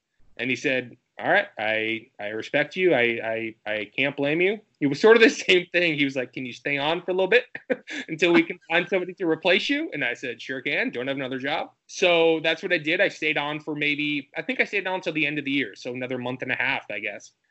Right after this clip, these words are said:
But yeah, I quit the day after the election. And then, uh, that was it. I was done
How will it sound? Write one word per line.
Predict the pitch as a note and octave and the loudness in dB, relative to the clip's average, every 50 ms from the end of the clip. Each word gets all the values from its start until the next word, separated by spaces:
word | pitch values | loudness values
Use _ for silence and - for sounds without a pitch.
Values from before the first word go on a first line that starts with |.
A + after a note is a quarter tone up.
| _ - | _ 0
But | - F3 | 4 6
yeah, | A3 C4 A#3+ - - | 6 6 6 4 2
I | E3 | -2
quit | E3+ - - G#3 G#3+ G#3 | -4 0 0 0 0 0
the | - - | 0 -2
day | F3 F#3 F3+ | 0 2 2
after | F3+ F3 - - F#3 | 2 0 0 -4 -6
the | E3 D#3+ D#3+ | -4 -2 -2
election. | D3+ D#3 F3 F3+ - - B2 F#2 - - _ _ _ _ _ - | 0 -2 -4 -4 -6 -10 -14 -14 -20 -20 _ _ _ _ _ -12
And | C3 C3+ C3+ C#3 | -8 -6 -4 -2
then, | C3+ C#3 C3+ C3+ C3+ C3+ C3 B2+ B2+ _ _ _ - | -2 0 0 -2 -2 -6 -10 -10 -14 _ _ _ -12
uh, | A#2+ B2 A#2+ A#2+ A#2+ | -10 -8 -6 -6 -8
that | A#2 C3 C3+ B2 | -6 -6 -6 -6
was | B2 B2 A#2 | -6 -4 -2
it. | D3+ C#3 - | -2 -2 -2
I | - A2 A#2 | -4 -8 -8
was | A#2 A#2 A#2 | -8 -10 -10
done | - - B2+ C3+ C3+ B2+ A#2+ A#2 A2+ A#2 | -6 -4 -2 0 0 -2 -4 -6 -10 -14